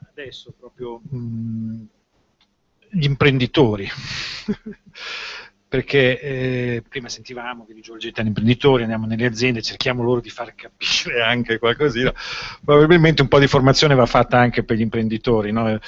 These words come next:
Si parlava di storytelling prima, c'è la famosa narrazione del ceo di Oracle che ha tutti trentamila dipendenti, ogni volta che li assumeva diceva: "Eh, qui se la pensiamo nello stesso modo, uno di noi due è inutile e quello lì non sono io."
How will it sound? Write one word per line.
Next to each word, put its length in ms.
Si 180
parlava 280
di 80
storytelling 760
prima, 300
c'è 240
la 100
famosa 440
narrazione 600
del 160
ceo 300
di 140
Oracle 500
che 140
ha 40
tutti 380
trentamila 540
dipendenti, 840
ogni 140
volta 320
che 80
li 60
assumeva 400
diceva: 440
"Eh, 1040
qui 320
se 140
la 100
pensiamo 480
nello 280
stesso 380
modo, 460
uno 140
di 80
noi 180
due 120
è 20
inutile 580
e 100
quello 200
lì 80
non 120
sono 300
io." 320